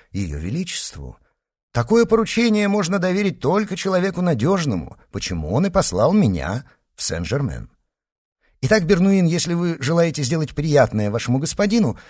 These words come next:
предупредите Её Величество, что я прибыл, и поясните, по какому делу.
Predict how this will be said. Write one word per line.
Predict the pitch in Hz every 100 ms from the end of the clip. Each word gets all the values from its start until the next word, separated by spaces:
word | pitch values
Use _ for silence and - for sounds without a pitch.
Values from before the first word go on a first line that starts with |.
| - -
предупредите | 175 190 190 190 113 -
Её | 95 107
Величество, | 139 208 220 175 - 175
что | -
я | 131 117
прибыл, | - 220 214 185 - _
и | 165
поясните, | - 117 117 - 202 214 185 156 - _ -
по | 131
какому | - 165 147 95
делу. | 80 57 50 -